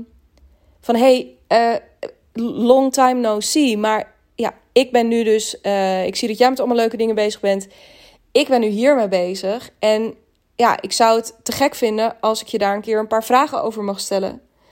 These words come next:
Eh, als we daar een keertje over, zou je me willen helpen daarmee?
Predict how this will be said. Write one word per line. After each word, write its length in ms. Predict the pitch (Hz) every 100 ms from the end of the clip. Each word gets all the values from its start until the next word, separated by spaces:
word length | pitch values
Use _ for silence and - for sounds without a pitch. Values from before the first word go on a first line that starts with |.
| _ _ _ -
Eh, 240 | 214 202
als 160 | - 226
we 80 | 233
daar 140 | 220
een 80 | 220
keertje 280 | 220 226 -
over, 280 | 220 220 -
zou 200 | - 220
je 60 |
me 60 | 233
willen 180 | 226 226
helpen 340 | 247 294 262
daarmee? 520 | 202 196 190 - 240